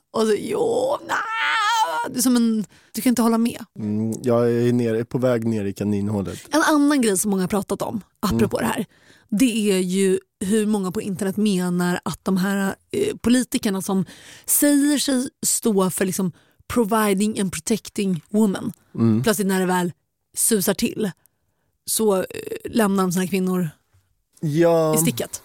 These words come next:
Speaker 1: Alltså, det, det ser ju lite roligt ut när, liksom, alla Secret Service typ gör en böghög runt en, eh, specifik politiker.
Speaker 2: Jo.
Speaker 1: Och så står, liksom, hans fru, ja, men jag tänker på, eh, Robert F Kennedy junior
Speaker 2: Mm.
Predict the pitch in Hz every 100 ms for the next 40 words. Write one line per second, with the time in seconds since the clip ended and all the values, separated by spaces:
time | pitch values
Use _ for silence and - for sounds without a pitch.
0 | _ _ 226 220 214 196 208 202 - 226
1 | 311 269 226 226 220 196 - - 202 196
2 | 208 - 190 185 - 185 208 240 208 185
3 | 175 - - - _ _ - 196 208 196
4 | 190 185 202 214 208 190 190 185 208 -
5 | 233 208 190 160 - 247 294 _ - -
6 | - - 170 196 190 208 190 190 - -
7 | - - 147 139 135 135 131 123 110 208
8 | 196 180 190 190 - - 220 196 190 214
9 | 214 196 220 196 190 185 202 202 - -
10 | - - - 202 214 190 - - _ -
11 | 190 - - 202 185 180 180 185 170 -
12 | - 123 113